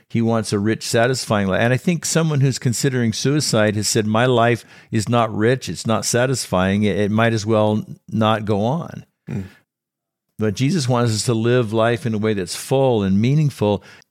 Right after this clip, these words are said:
Speaker 1: You know, I don't, I'm not a suicide expert in terms of, like, you know, the person on the hotline. Um, but again, I've seen it in my friend and other people in life. I've, I've seen it, and I, and I know enough to, to, to realize that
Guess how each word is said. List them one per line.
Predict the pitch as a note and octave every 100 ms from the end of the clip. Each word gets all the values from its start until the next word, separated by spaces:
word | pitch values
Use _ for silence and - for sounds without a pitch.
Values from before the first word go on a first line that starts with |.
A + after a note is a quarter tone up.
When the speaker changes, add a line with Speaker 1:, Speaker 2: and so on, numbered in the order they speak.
| _ _ -
Speaker 1:
You | -
know, | B2+
I | C3+
don't, | D3+ -
I'm | C3+ D#3
not | C3+ G#2+
a |
suicide | - B2+ A#2 - A2+ G#2
expert | A2 A#2 - - A#2+ -
in | G2+
terms | A#2+ G#2
of, | G#2
like, | G2 F#2+ - -
you | A#2
know, | F#2+
the | F2
person | A#2+ A2+ G#2+
on | G2+
the | F#2+
hotline. | F2 A2+ A2+ G#2 F#2+ F#2 G2+ G2 - - - - -
Um, | F#2+ G2
but | A2+
again, | G#2 C#3+ C3+
I've | A#2+
seen | - D3+ C#3+ C#3
it |
in | C3
my | G#2+ G2+
friend | - B2+ B2+ B2+ A2+
and | G#2
other | A#2 A#2+
people | G#2+ B2+ A#2 A2
in | A2 G#2+
life. | G#2 C3+ C3+ A2 - -
I've, | - A2 - -
I've | G2+
seen | - C#3+ C3+
it, | B2+ G2+
and | G2 A2+ A2
I, | G#2 D2
and | A2
I | A2
know | A#2 C3+ D3
enough | C3 B2+ C#3 -
to, | - A2+
to, | - A2+ A2 -
to | A#2+
realize | A2 C3+ C#3 G#2+ G#2
that | - G#2 -